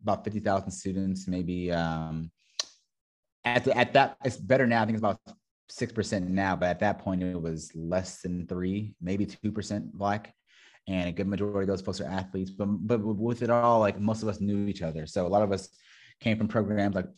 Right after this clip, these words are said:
early summer school access programs where we kind of built relationships before camp school started.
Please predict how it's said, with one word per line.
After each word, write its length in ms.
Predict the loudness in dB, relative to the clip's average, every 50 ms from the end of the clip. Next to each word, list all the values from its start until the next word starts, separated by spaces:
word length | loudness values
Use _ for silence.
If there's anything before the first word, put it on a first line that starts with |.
| _ -2
early 220 | 0 2 2 2
summer 400 | 0 0 2 2 2 2 0 -2
school 440 | -4 -4 -2 -2 0 2 2 0 0 0
access 300 | -2 -4 -4 -4 -12 -16
programs 560 | -6 -4 -2 -2 -2 -2 0 0 0 0 0
where 180 | 0 0 0 0
we 140 | 0 -2 -2
kind 180 | -2 -2 -2
of 260 | -2 -2 -4 -6 -2
built 180 | -2 -2 -2 0
relationships 760 | -2 -2 -2 -2 -2 -4 -8 -4 -4 -6 -6 -6 -12 -20 _ _ -10
before 380 | -10 -10 -8 -6 -4 -4 -2 -2
camp 320 | -2 -2 -4 -4 -6 -14
school 300 | -16 -8 -4 -4 -4 -4 -4
started. 520 | 0 2 2 4 4 4 2 2 0